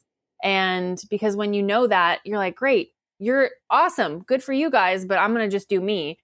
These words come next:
You don't, it's just constant comparison. And it is, it is a toxic envi-, it is a toxic environment, even though it's an amazing environment down there and there's beautiful people and amazing people down there. But the lifestyle is, it's, it's pretty toxic. And that, that,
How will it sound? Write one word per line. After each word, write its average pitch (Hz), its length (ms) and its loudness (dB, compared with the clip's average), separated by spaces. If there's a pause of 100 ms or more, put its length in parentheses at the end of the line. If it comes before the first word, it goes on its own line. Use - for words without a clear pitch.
(120)
You 226 140 2
don't, 247 260 0 (360)
it's 220 220 0
just 240 200 0
constant 240 460 -2
comparison. 185 640 -4
And 180 140 -4
it 202 100 2
is, 190 120 2
it 220 160 2
is 175 180 2
a 160 140 0 (200)
toxic 202 500 0 (200)
envi-, 170 320 -2
it 202 100 0
is 175 140 0
a 160 60 -2
toxic 190 380 -2
environment, 180 380 -2
even 226 160 2
though 233 120 2
it's 196 120 -2
an 190 100 -2
amazing 208 400 2
environment 190 460 0
down 185 200 -2
there 180 140 -2
and 175 100 -4
there's 160 160 -2
beautiful 190 400 -2
people 190 340 -8
and 175 100 -6
amazing 170 440 -6
people 170 260 -6
down 165 200 -4
there. 165 280 -4 (460)
But 202 180 2
the 196 100 2
lifestyle 185 880 4
is, 160 520 0 (520)
it's, 180 360 0
it's 185 200 0
pretty 170 240 -2
toxic. 165 560 0
And 170 180 -4
that, 175 220 0
that, 175 260 0